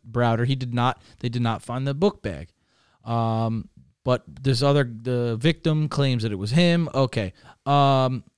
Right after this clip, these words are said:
fast forward here where my whole point of this is. At the scene, uh, impersonating someone might be. Okay. So anyway,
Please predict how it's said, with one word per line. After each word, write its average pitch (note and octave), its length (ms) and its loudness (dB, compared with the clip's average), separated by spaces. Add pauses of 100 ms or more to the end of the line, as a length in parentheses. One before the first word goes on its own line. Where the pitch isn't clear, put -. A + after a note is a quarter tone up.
fast D#3 500 -2
forward C3 320 2
here A#2+ 200 0
where A2+ 160 -2
my A2+ 160 -2
whole A2+ 160 0
point G#2+ 340 -4
of F#2+ 100 -6
this F#2+ 220 -8
is. G2 240 -8
At G#2+ 140 -8
the A#2 100 -8
scene, C3 340 -6
uh, A2 460 -6
impersonating G#2 560 -6
someone G2+ 480 -6
might G2 160 -6
be. G2 100 -10 (300)
Okay. C3+ 220 2 (160)
So E3 160 4
anyway, D3 260 6